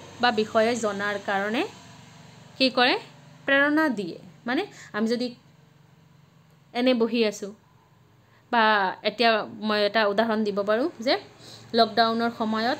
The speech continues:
চবেই, চব ষ্টুডেণ্টে ঘৰত বহি পঢ়ি আছে, ইমান ৱৰ্কলোডো নহয়, ল-, নহয়, পঢ়ি আছে, পঢ়ি আছে। কিন্তু যেতিয়া লকডাউন খুলিব আৰু যদি এক্সামৰ ডেট দি দিয়ে এতিয়া যে লকডাউন খুলিব আৰু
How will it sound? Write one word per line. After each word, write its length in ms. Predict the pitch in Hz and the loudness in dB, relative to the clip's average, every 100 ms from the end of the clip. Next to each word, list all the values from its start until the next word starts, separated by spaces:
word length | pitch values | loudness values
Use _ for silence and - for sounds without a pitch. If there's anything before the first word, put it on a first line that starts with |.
| - | -2
চবেই, 300 | 247 226 311 392 - - - - - - - - - - - | 0 2 0 -2 -10 -18 -20 -20 -20 -20 -20 -20 -20 -18 -4
চব 160 | 262 269 - | 0 0 -2
ষ্টুডেণ্টে 480 | 247 220 220 240 330 294 | -2 0 0 0 0 2
ঘৰত 200 | 214 214 208 | 4 2 0
বহি 180 | 214 311 392 | -2 0 0
পঢ়ি 240 | 233 190 165 | -4 -4 -4
আছে, 180 | - - - - - - | -6 -14 -18 -20 -14 -4
ইমান 160 | 220 226 220 | -2 0 2
ৱৰ্কলোডো 440 | 214 214 240 226 233 | 2 4 0 2 2
নহয়, 320 | 208 202 226 - - - - - - - 220 | 0 -2 -8 -10 -20 -20 -20 -20 -20 -10 -2
ল-, 160 | 208 - 214 | 0 0 -6
নহয়, 300 | 208 202 202 - | -4 -4 -6 -6
পঢ়ি 240 | 220 220 226 | -4 -2 -2
আছে, 120 | 214 208 | -2 -4
পঢ়ি 140 | 208 214 | -4 -4
আছে। 120 | 214 - | -6 -2
কিন্তু 320 | 277 277 269 392 523 - - - - - - - 220 | 0 2 2 0 0 -8 -18 -20 -20 -20 -20 -18 -2
যেতিয়া 360 | 233 233 320 339 320 | 0 0 2 2 2
লকডাউন 380 | 226 214 262 294 277 | 0 0 0 0 -2
খুলিব 300 | 254 208 196 - - | 0 0 0 -8 -6
আৰু 100 | 202 214 | -4 -2
যদি 160 | 220 294 277 | -2 -4 -4
এক্সামৰ 500 | 233 196 196 294 330 320 220 | -4 -4 -2 0 2 2 4
ডেট 160 | 214 185 | 2 0
দি 80 | 190 165 | -4 -4
দিয়ে 160 | 170 165 | -6 -8
এতিয়া 240 | - 147 - - - - - - | -10 -16 -16 -20 -20 -20 -14 -2
যে 80 | 262 294 | 2 2
লকডাউন 300 | 208 233 269 277 | 2 0 -2 -2
খুলিব 240 | 262 302 381 - | -2 0 0 0
আৰু 180 | 202 208 | -2 0